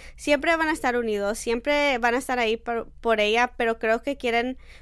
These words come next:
lo mejor para ella. Entonces, en esta conversación, obvio, terminaron en Jackie diciendo que,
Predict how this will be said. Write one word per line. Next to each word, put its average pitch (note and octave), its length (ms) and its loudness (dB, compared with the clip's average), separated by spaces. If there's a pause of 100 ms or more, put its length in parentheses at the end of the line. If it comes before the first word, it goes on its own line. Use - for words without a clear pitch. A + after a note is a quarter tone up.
lo A#3 140 0
mejor A#3 320 0
para G#3+ 280 0
ella. G3+ 200 -2
Entonces, C4+ 960 -2
en B3+ 160 0
esta D#4+ 240 -2
conversación, C4 840 -2
obvio, A#3+ 380 -2
terminaron A3+ 680 -2
en G#3 360 -2
Jackie A3 340 -2
diciendo A3+ 540 -4
que, G3+ 320 0